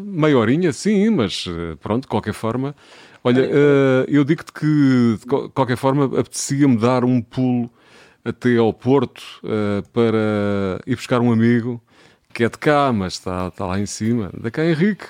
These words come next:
Speaker 2: Fogo, pá.
Speaker 1: <laughs>
Speaker 2: Olha.
Speaker 1: Sabes tu, deixa-me dizer-te, bem-vindo, Henrique. Henrique, estás cá? É a tua vez, amigo. <laughs> Ele que
Speaker 2: Não
Speaker 1: tá aqui
Speaker 2: tá
Speaker 1: desde
Speaker 2: cá.
Speaker 1: o princípio. Ele tá cá, tá em movimento, mas ele deve estar a ver outra coisa qualquer. Está
Speaker 2: Ele
Speaker 1: no
Speaker 2: tá ali
Speaker 1: Spotify.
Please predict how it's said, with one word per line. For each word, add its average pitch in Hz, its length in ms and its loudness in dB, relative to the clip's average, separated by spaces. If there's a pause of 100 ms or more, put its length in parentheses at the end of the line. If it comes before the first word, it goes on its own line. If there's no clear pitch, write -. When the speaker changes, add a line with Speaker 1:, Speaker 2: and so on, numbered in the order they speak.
(880)
Speaker 2:
Fogo, 143 840 -6
pá. 135 260 -6
Speaker 1:
<laughs> 1077 1300 -4
Speaker 2:
Olha. 180 180 0
Speaker 1:
Sabes 165 200 0
tu, 233 160 2 (240)
deixa-me 202 260 4
dizer-te, 165 320 4
bem-vindo, 156 360 4
Henrique. 120 300 0 (1500)
Henrique, 147 260 4
estás 131 220 2
cá? 156 280 0 (560)
É 190 100 4
a 190 40 4
tua 226 160 4
vez, 202 240 6
amigo. 131 340 4 (200)
<laughs> - 180 -14 (1300)
Ele 147 100 4
que 151 80 -4
Speaker 2:
Não 160 80 4
Speaker 1:
tá 139 40 6
aqui 135 140 -4
Speaker 2:
tá 135 60 2
Speaker 1:
desde 131 180 2
Speaker 2:
cá. 131 40 4
Speaker 1:
o 113 40 0
princípio. 123 640 2 (1300)
Ele 147 80 -6
tá 175 120 -2
cá, 156 140 -6
tá 160 140 0
em 165 40 4
movimento, 151 540 4
mas 151 140 2
ele 156 80 2
deve 156 100 2
estar 151 140 -2
a 143 40 0
ver 147 140 0
outra 139 200 -2
coisa 147 180 0
qualquer. 139 340 -2
Está - 180 -4
Speaker 2:
Ele 123 80 2
Speaker 1:
no 117 60 -8
Speaker 2:
tá 220 80 -6
ali 220 100 2
Speaker 1:
Spotify. - 180 -4